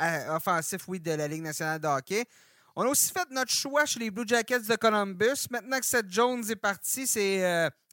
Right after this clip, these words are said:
Zach Werenski qui a dû prendre la relève et connaît une belle saison, Werenski. C'est un, c'est un poste qui est absolument mérité pour le match des étoiles. Et finalement, chez les Penguins de Pittsburgh, on a retenu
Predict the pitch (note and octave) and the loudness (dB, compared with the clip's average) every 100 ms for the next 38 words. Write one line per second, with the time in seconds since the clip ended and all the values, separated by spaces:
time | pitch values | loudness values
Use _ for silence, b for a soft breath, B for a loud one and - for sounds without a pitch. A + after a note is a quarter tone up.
0 | D3+ D#3 G#3 A3 G#3 G3 - B3 A3 F3 | -4 0 2 2 0 -4 -6 -6 -4 -6
1 | - G3 G3+ F#3+ E3+ E3 A3 G3+ G#3 G3+ | -6 -6 -2 -2 0 0 0 2 2 2
2 | b b b - F#3+ F#3 G3 E3+ G3 F3+ | b b b -2 2 2 2 0 0 0
3 | F#3 E3+ F#3+ G3 F3+ E3 D3+ - F#3+ F#3+ | 0 0 0 0 -2 -2 -6 -10 -8 -6
4 | F3+ E3 D#3+ D#3 D3+ C#3 - _ - F3+ | -2 0 2 2 0 -2 -6 _ -4 0
5 | D#3+ D3+ - G3 - F#3 D#3+ E3 - E3+ | 0 -2 0 2 2 -2 -4 -4 -2 -2
6 | - F3 F3 F3 E3+ F3+ F#3 E3 D#3+ - | 0 -2 0 0 0 -2 -4 -4 -4 -2
7 | F3+ - b b - F#3 F3+ E3 - E3+ | -2 -2 b b 0 4 4 2 -2 0
8 | D#3 E3 D#3+ - D3+ D3+ D3+ D#3 D#3 E3+ | 2 0 -2 -8 -8 -6 -6 -2 0 0
9 | F#3+ E3 b b D#3 E3+ F#3+ F#3+ F#3+ A3 | 0 -6 b b -6 -6 -2 -2 0 -2
10 | G3+ F3+ F#3 G3 F3+ F#3+ D#3+ G#3 A3+ A3 | -2 -4 -2 -4 -4 -6 -2 0 2 2
11 | F#3+ F#3 - F3+ G3 A3 | -2 -2 -2 -2 -2 -6